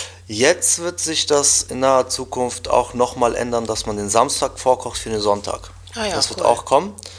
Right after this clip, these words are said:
Speaker 1: Also auch für dich, es gibt bald neue Ernährungspläne.
Speaker 2: Ja, perfekt, ich freu mich.
Speaker 1: <laughs> Ähm, weil das ist dann wirklich auch nochmal viel besser. Dann hast du drei Tage, an denen du vorkochst, ähm,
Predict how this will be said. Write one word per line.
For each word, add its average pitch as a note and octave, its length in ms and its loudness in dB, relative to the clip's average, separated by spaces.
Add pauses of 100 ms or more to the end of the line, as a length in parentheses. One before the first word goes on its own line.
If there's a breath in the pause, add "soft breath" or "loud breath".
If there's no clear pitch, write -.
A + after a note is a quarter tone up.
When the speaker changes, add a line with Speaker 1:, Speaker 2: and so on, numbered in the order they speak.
(140 loud breath)
Speaker 1:
Also A2 220 2
auch B2+ 140 6
für - 160 -8
dich, B2 260 -4
es A2 200 -2
gibt G#2+ 160 -10
bald G#2+ 220 0
neue G#2+ 260 -2
Ernährungspläne. D3+ 720 -2
Speaker 2:
Ja, F#3 300 -2
perfekt, G#3+ 240 0
ich - 220 2
freu E3 220 -2
mich. E3 280 -4
Speaker 1:
<laughs> B2 80 4
Ähm, B2+ 300 2 (140)
weil B2+ 160 6
das D3 220 6
ist - 160 -4
dann C#3 220 -4
wirklich D3 300 -2
auch C3 120 4
nochmal B2+ 280 0
viel - 200 -6
besser. A#2 680 2
Dann A2 140 -4
hast A2 240 2
du A2+ 180 -8
drei A#2 300 2
Tage, A2+ 320 -2
an G#2+ 60 -6
denen G#2+ 140 -6
du G2+ 80 -10
vorkochst, - 840 -2
ähm, G2+ 320 -6